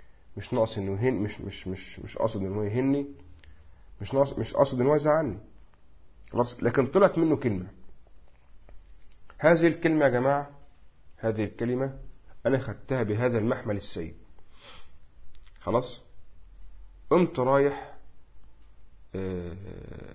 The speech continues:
منفعل عليه. طبعًا عايزين نشوف فكر الناس الكبار، الناس العاقلين، الناس المحترمة اللي احنا نفسنا يا جماعة نقلدهم.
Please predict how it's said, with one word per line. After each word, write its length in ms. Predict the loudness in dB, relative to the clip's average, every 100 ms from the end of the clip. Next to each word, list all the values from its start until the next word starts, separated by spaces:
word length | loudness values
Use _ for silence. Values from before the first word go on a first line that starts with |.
| -12
منفعل 440 | -2 -2 0 0 0
عليه. 260 | -4 -8 -12 -18 -20 -20 -16 -14 -14 -16 -18 -16 -16 -16 -18 -16 -12 0
طبعًا 480 | 2 4 0 0 -6 -14 -14 -16 -18 -10
عايزين 280 | -2 2 4
نشوف 360 | 4 0 -6 0
فكر 300 | 0 2 0
الناس 320 | 0 0 -2
الكبار، 560 | -8 -6 -2 0 0 -2
الناس 220 | -4 -2
العاقلين، 480 | -4 -4 -2 0 0
الناس 220 | -2 -2
المحترمة 520 | -4 -4 -2 -2 -2 -6 -16 -18 -20 -20 -20 -20 -10 2
اللي 160 | 2
احنا 200 | 2 0
نفسنا 420 | 0 0 2 4
يا 60 | 2
جماعة 480 | 0 0 0 -2 -6 -14 -6 -2
نقلدهم. 520 | 0 0 0 -4